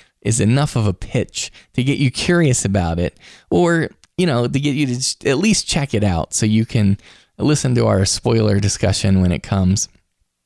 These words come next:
and to be totally right up with us. So anyways, I'm gonna leave you with this note, and it's what I wrote on Twitter after seeing the movie. "It Comes at Night, pure survival horror, not a monster movie or a typical genre entry,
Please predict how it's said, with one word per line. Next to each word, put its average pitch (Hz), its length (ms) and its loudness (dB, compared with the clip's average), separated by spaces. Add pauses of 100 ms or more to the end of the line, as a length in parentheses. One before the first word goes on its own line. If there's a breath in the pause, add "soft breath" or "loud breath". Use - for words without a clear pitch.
(340)
and 113 200 0
to - 100 -4
be 104 260 0
totally 101 520 0
right 92 260 0
up 78 160 -2
with - 140 -4
us. - 140 -6
So 107 280 0 (420 loud breath)
anyways, 170 360 2
I'm 143 160 0
gonna 160 180 2
leave 170 200 2
you 156 100 4
with 139 140 0
this - 220 -2
note, 104 300 2
and 104 160 0
it's 98 160 -4
what 107 180 0
I 95 100 2
wrote 101 260 2
on 98 180 2
Twitter 87 360 -2
after 87 300 -2
seeing 101 340 0
the 98 60 2
movie. 95 400 4 (460 loud breath)
"It - 140 -2
Comes 170 320 0
at 120 80 0
Night, 117 500 0 (360 loud breath)
pure 185 540 2
survival 123 560 0
horror, 90 540 0
not 110 240 2
a 156 60 0
monster 147 500 2
movie 123 460 2
or 90 180 0
a 92 60 0
typical 127 420 0
genre 113 360 0
entry, 98 580 2